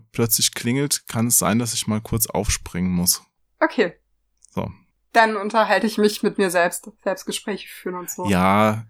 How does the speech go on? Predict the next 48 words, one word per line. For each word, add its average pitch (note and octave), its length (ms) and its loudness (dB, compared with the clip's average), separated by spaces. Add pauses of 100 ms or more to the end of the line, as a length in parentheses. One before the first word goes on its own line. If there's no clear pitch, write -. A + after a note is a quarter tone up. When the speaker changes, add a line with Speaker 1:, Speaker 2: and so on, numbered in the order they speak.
(320)
Speaker 1:
du A2 180 -2
kannst - 300 2
dich C3+ 120 0
dann A#2 180 2
einfach A2+ 340 2
mit B2 160 2
den A#2+ 140 4
Zuhörern D3 520 2
unterhalten B2 640 4
und A2 220 4
denen A2 200 4
die G#2+ 80 2
ganzen G#2+ 340 0
schlimmen A2+ 420 2
Sachen G2+ 300 0
sagen, G#2 360 2
die G2+ 100 -2
du G#2 100 -4
schon G#2 200 -2
immer A2 240 0
mal F#2+ 180 2
loswerden G2 580 0
wolltest. F#2+ 500 -8 (120)
Speaker 2:
Die A3 40 6
ich A#3 120 4
über G#3+ 180 4
dich - 180 0
schon A#3 180 2
weiß, G3+ 360 6
meinst G#3 340 0
du G#3 60 2
jetzt, G3+ 260 0
hoffe G#3 260 2
ich. - 160 -8 (220)
<laughs> - 300 4
Speaker 1:
Was? F#3+ 380 8
Moment, D3+ 420 8
was D3 180 6
für - 100 8
schlimme C#3+ 300 8
Sachen F#3+ 320 8
weißt C#3+ 300 10
du D#3 60 4
über C#3+ 160 8
mich? C#3+ 300 6
<laughs> - 40 6
Speaker 2:
Keine A3 440 6
Ahnung. D#4 440 8